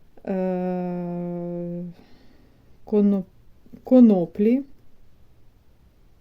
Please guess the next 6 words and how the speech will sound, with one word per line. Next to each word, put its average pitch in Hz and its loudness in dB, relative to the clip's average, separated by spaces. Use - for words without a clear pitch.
Вісімдесят 196 0
відсотків 160 -8
вовна, 160 -6
двадцять 165 -10
відсотків 170 -12
акрил. 233 -2